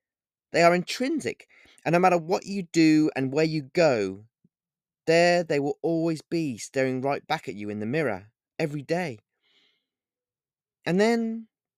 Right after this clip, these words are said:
there are the things that must be controlled, shall we say. With all the weapons on this planet, guns, bombs, people who believe that their god wants them to kill as many people as possible, and by doing so they will get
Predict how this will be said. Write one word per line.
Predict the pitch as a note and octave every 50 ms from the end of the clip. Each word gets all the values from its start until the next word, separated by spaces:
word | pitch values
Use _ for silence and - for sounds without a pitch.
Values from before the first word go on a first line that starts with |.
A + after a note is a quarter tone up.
| _ _ _ -
there | F#3 F#3
are | F#3
the | F3 F3
things | E3+ - G#3 G3 G3 G3 G3 G3 F#3+ F3+
that | - - -
must | C#3 D3+ D#3 E3+ F#3+ F#3 - - -
be | C3+ B2
controlled, | - A2+ F#2+ - - G2+ F2 E2+ E2 D#2+ D#2 - - _
shall | _ - G2 F2
we | F2 F2
say. | - - E2+ F2+ F2+ _ _ _ _ _ _ _ _ _ _ _ _ _ _ _ _ _ _ _ _ - - - - - _ _ _ -
With | C#3
all | F3+ G3 G3+ G3+ F3
the | E3
weapons | B2+ C#3 E3+ - - F#3+ F3 F3 E3+ E3
on | - C#3
this | C3+ - -
planet, | _ - - A#2+ C3 C3+ C3+ C3 - - - - - _ _ _
guns, | - D3+ D#3 D#3 D#3+ D#3+ D#3+ D#3 C3 -
bombs, | - C3+ C#3 D3 D3+ D3+ D3 D3+ D3+ D3+ - _
people | - - D3 F3+ F#3 F3+ - F3+ F3 D#3+
who | D3 C3+
believe | - B2+ B2+ C#3 D#3+ E3 E3 D#3+ D3
that | D3 -
their | A#2 B2 A#2+ A2 - _
god | - D#3 E3 D#3 C#3+
wants | C3+ C#3 C3+ B2 -
them | - B2 A#2
to | - A#2
kill | - - - F3 E3+ E3+ D#3+
as | C3 A#2+ B2
many | D#3 D#3+ D#3 C#3
people | - - D#3+ D3+ - C#3+
as | A#2+ G#2+
possible, | - - E3 E3+ E3 - D#3+ D#3+ D#3 D#3 D#3 D#3+ - -
and | B2 C3 B2
by | A2+ A#2 A#2
doing | A#2 - E3+ E3+ E3+ E3 D#3+
so | - - - E3+ D#3 D#3+ D3+ D3+
they | C#3+ C3+ A#2+
will | A#2 A2+ A2+
get | - - C#3 -